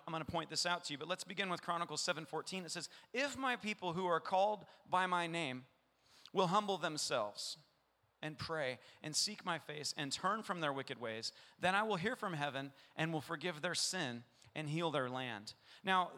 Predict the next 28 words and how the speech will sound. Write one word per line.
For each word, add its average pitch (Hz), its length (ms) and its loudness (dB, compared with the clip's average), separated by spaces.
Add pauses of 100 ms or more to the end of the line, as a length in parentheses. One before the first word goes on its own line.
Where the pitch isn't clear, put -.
the 185 100 4
unique 196 560 0
qualifier 208 680 6
here 170 400 0
is 160 140 -2
that 170 200 0
God 196 300 4
says, 175 380 0
"If 170 180 -2
my 226 300 6
people, 143 480 -4 (840)
if 180 200 -2
my 185 420 4
people 127 600 -2 (800)
who 156 100 0
are 160 120 8
called 151 300 4
by 135 120 4
my 127 160 -2
name 120 200 -4
will 113 100 -2
humble 113 240 -4
themselves," 101 540 -6
not 185 300 4 (320)
if 180 180 2
those 165 240 4
other 226 280 6
people 127 500 -4